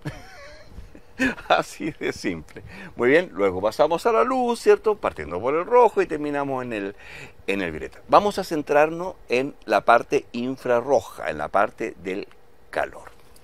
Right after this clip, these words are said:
Al ser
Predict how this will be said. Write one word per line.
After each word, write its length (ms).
Al 160
ser 340